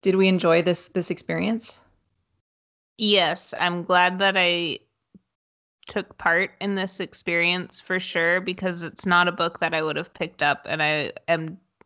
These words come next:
Speaker 2: I enjoyed this conversation. Thank you.
Speaker 1: Thank you for staying positive. <laughs> I know it wasn't your favorite. It's, it's heavy material.
Speaker 2: It's just
Speaker 1: It's really
Speaker 2: heavy,
Speaker 1: heavy
Speaker 2: yeah.
Speaker 1: material. Yeah.
Speaker 2: It's very heavy.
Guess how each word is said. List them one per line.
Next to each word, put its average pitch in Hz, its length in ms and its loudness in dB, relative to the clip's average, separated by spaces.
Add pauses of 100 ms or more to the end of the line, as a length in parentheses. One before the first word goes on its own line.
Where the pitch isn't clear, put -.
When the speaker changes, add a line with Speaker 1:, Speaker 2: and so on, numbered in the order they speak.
(560)
Speaker 2:
I 165 80 -2
enjoyed 175 420 0
this 175 160 -8
conversation. 165 840 -4 (1200)
Thank 175 260 -4
you. 170 160 -8 (580)
Speaker 1:
Thank 208 200 2
you 185 80 2
for 196 120 2
staying 196 320 4
positive. 175 640 -2 (160)
<laughs> - 160 -4
I 247 340 2
know 190 140 6
it 165 60 2
wasn't 180 260 2
your 160 120 -2
favorite. 156 480 -6 (280)
It's, 190 240 -2
it's 185 160 0
heavy 214 500 -2
material. 170 460 -2
Speaker 2:
It's 214 140 0
just 240 180 0
Speaker 1:
It's - 80 -6
really 190 120 4
Speaker 2:
heavy, 175 160 4
Speaker 1:
heavy 165 220 -4
Speaker 2:
yeah. 165 220 2
Speaker 1:
material. 170 240 -6 (140)
Yeah. 165 240 -4 (100)
Speaker 2:
It's - 220 -16
very 208 240 -4
heavy. 208 380 -8